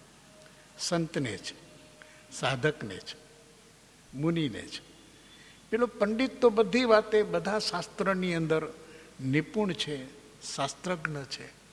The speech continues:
પણ કલ્યાણ કોનું થાય છે? કલ્યાણના પંથે કોણ છે? પંડિત છે કે સાધુ છે? શું કામ? મોહનીય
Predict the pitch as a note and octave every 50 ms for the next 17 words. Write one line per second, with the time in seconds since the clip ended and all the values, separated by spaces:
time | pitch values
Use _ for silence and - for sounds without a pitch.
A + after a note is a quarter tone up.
0 | - - - - - - - - - - - - - - - - - - - -
1 | - - - - - - - - - - - - C4 B3+ - - - F#3 E3 E3+
2 | G#3 A#3+ C4+ C#4+ C#4+ C#4 - B3 C4+ D#4 D#4+ - - - C#3 C3 C3 - C#3+ -
3 | - D#3 E3 F3 G3 G#3 G#3+ G#3+ G#3+ A3+ A3 A3 E3+ F3 F#3 F3 G3+ G#3+ G#3+ -
4 | - G#3+ B3+ C4 G#3 - - - C3+ A#2 - - - - E3 F3+ F#3+ G#3+ B3+ -
5 | - - - B3 B3+ B3 C#4 B3+ - - - - - - - G#3 - - E3 C#3+
6 | C#3+ C3+ F3 F3 C#3+ - - - - - - - - - - - - - - -
7 | - - - - - - - - - - - - - - - - - - - -
8 | - - - - G3 G3+ - G3+ F#3+ F#3+ F#3+ - - - - - - - - -
9 | - - - - - E3+ E3+ E3+ E3+ - - F3 E3 - - C3+ C3+ B2+ - -
10 | - - - - - - - - D3+ C#3+ D#3 F3 F#3+ G3 A3 B3 B3+ B3+ B3 B3
11 | A#3 A3+